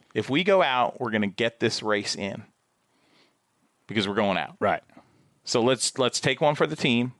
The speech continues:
Speaker 2: Yeah.
Speaker 1: Not, you know, I didn't get m-, as much sleep as I needed.
Speaker 2: Yeah, yeah.
Speaker 1: But we took it for the team. You're welcome, industry.
Speaker 2: Yeah.
Speaker 1: We got the race in.
Speaker 2: Got the race in. So there's no wise tale that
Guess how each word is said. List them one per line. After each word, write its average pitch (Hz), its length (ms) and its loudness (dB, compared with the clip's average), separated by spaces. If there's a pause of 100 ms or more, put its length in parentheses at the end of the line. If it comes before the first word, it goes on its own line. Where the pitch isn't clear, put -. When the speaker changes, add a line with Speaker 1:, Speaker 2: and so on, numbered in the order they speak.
Speaker 2:
Yeah. 98 120 0
Speaker 1:
Not, - 220 -2
you 120 120 0
know, 110 280 0
I 110 120 0
didn't 127 180 0
get 127 180 0
m-, 120 260 -10
as 123 200 2
much 123 200 0
sleep 127 280 0
as 117 100 -2
I 104 80 4
needed. 104 320 0 (120)
Speaker 2:
Yeah, 95 180 0 (180)
yeah. 95 140 0 (100)
Speaker 1:
But 110 120 0
we 117 120 2
took 127 180 0
it 123 60 -8
for 127 100 -2
the 120 80 -4
team. 117 240 2
You're 110 140 2
welcome, 120 480 0 (260)
industry. 127 640 0
Speaker 2:
Yeah. 98 180 2 (200)
Speaker 1:
We 110 100 -8
got 110 160 -2
the 113 80 -2
race - 240 -4
in. - 160 -12
Speaker 2:
Got 98 180 0
the - 100 -8
race 82 220 -4
in. 82 200 -12
So 156 140 2
there's 160 180 0
no 117 100 4
wise 101 300 2
tale 95 240 2
that 92 180 2